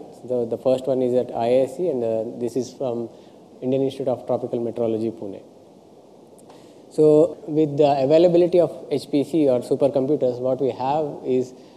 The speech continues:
uh, availability of petaflops or, uh, towards exaflop, uh, machines. So with this, what we can do is instead of doing simple, smaller calculations, we can go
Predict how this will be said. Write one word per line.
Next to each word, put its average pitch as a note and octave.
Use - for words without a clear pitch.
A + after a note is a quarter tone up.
uh, B2
availability C3+
of B2
petaflops B2
or, A#2
uh, A2+
towards B2+
exaflop, B2+
uh, A2+
machines. G2
So D3+
with C3
this, E3+
what D3+
we E3
can C#3
do D3+
is C#3
instead C3
of B2+
doing D3
simple, D3+
smaller C3
calculations, B2
we A#2+
can A#2+
go B2+